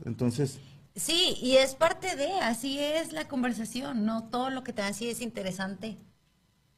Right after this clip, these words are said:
Speaker 1: <laughs> Pero hay gente que sí se mama.
Speaker 2: Por eso, pero es parte de.
Speaker 1: Como, "¿qué tal la chamba? ¿Qué te importa?". O sea,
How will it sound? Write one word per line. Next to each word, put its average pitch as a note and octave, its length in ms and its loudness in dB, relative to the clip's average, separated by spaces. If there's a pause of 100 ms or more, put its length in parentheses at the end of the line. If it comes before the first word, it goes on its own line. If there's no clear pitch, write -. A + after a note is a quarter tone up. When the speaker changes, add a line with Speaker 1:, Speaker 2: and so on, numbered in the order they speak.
(600)
Speaker 1:
<laughs> A2+ 100 -2 (960)
Pero C#3 180 2
hay E2+ 80 0
gente D#3+ 300 -6
que - 100 -14
sí - 180 -10
se - 220 -8
mama. E2+ 200 -6 (180)
Speaker 2:
Por D4+ 200 6
eso, D#4+ 640 2
pero A#3+ 680 0
es F#3 180 -4
parte A#3 380 -4
de. C#4 340 -6 (180)
Speaker 1:
Como, B2 160 0
"¿qué E3 80 -2
tal F#3 160 4
la D#3+ 100 4
chamba? A#2 260 -2
¿Qué - 80 -14
te - 160 -2
importa?". E2+ 840 -4
O D2+ 40 -14
sea, - 140 -8